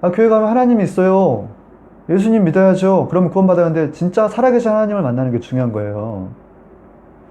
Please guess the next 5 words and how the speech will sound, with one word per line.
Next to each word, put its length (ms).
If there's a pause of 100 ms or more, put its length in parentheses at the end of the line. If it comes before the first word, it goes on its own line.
(3750)
하나님을 500
아는 260
건 180
체험이에요, 360
체험. 380